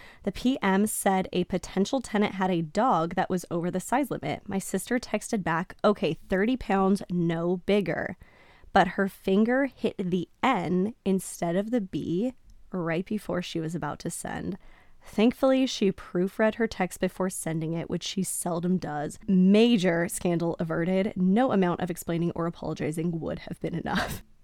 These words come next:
Oh my God. I mean, could you imagine?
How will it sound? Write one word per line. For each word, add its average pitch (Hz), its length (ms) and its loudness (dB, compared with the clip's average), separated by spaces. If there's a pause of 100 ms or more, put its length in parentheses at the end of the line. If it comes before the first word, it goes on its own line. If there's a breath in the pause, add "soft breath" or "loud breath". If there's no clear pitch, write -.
Oh 254 600 6 (240)
my 190 240 0
God. 185 480 -6 (520)
I 208 140 0
mean, 202 380 4 (720)
could - 560 -6
you 220 160 2
imagine? 180 500 -4